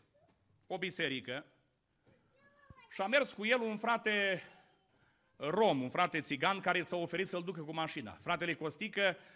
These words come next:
uh, se ocupă și la frații rom, i-a ajutat în construcția de biserici și așa mai departe.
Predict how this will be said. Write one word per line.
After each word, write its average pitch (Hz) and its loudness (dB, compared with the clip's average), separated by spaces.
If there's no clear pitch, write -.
uh, - -8
se 156 0
ocupă 175 -2
și - -4
la 180 2
frații 160 0
rom, 170 -2
i-a 143 0
ajutat 156 0
în 156 -6
construcția 151 -4
de 139 -4
biserici 180 -4
și - -6
așa 165 -4
mai 151 -2
departe. 131 -6